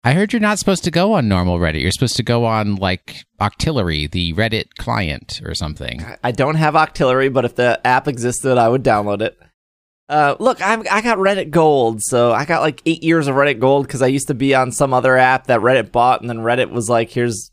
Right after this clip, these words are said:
Speaker 2: eight years." Anyways, when you go through, it will show you, it will, like, randomly put in live. So it looks like a normal Reddit post, but it says live.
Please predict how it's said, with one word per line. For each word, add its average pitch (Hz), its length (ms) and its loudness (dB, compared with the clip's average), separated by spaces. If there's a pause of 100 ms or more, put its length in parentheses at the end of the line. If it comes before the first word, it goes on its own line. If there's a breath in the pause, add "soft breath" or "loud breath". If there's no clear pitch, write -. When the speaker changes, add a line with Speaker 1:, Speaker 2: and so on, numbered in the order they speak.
Speaker 2:
eight 120 140 -2
years." 110 240 -2 (280 soft breath)
Anyways, 156 320 0
when 139 120 -2
you 151 80 0
go 160 160 4
through, 185 640 4 (360)
it 131 100 -4
will 127 240 0
show 160 380 2
you, 120 580 2 (200)
it 135 100 2
will, 135 220 2
like, 123 240 0
randomly 147 440 2
put 135 240 2
in 113 160 -4
live. 95 600 -2 (460)
So 147 120 -4
it 135 120 2
looks 156 160 0
like 151 140 0
a 139 60 0
normal 123 280 0
Reddit 110 260 2
post, 107 220 0
but 107 140 -2
it 87 100 -6
says 107 180 -2
live. - 440 -4